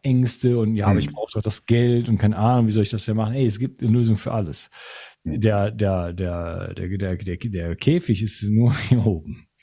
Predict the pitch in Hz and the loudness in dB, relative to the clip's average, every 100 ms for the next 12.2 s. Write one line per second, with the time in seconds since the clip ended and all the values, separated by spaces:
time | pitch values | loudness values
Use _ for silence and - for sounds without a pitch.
0 | - - 95 71 - _ 82 73 71 71 | -4 2 2 0 -16 _ -2 -2 -4 -8
1 | - 76 69 71 107 71 82 - _ _ | -6 -4 -4 -4 -4 -4 -6 -10 _ _
2 | _ - 98 90 87 92 110 135 127 120 | _ -6 -4 -2 -2 -2 0 0 2 4
3 | 110 110 107 - 110 110 107 104 139 117 | 4 2 -2 0 2 4 4 4 4 2
4 | 92 92 92 - - 196 151 131 104 104 | 0 0 -2 -6 -20 -18 -14 -4 -2 0
5 | 98 127 120 101 131 135 120 113 - 170 | 2 2 2 2 2 2 2 2 2 2
6 | - - 107 127 139 - - 127 123 - | 0 2 2 2 0 -6 -10 -10 -8 -2
7 | 104 104 107 101 101 98 95 95 104 131 | 0 2 0 0 0 0 0 2 2 2
8 | 131 123 120 - 104 98 95 98 101 98 | 0 0 0 0 2 2 0 0 -2 -8
9 | - 92 90 90 - 113 127 117 110 107 | -10 -8 -6 -6 -2 0 2 2 2 2
10 | 92 90 101 - 98 92 - 90 123 120 | 2 0 -4 -4 -6 -6 -6 -4 0 0
11 | - 113 113 117 110 104 101 104 101 104 | -2 0 2 2 0 -2 -2 -4 -4 -6
12 | 104 104 | -4 -6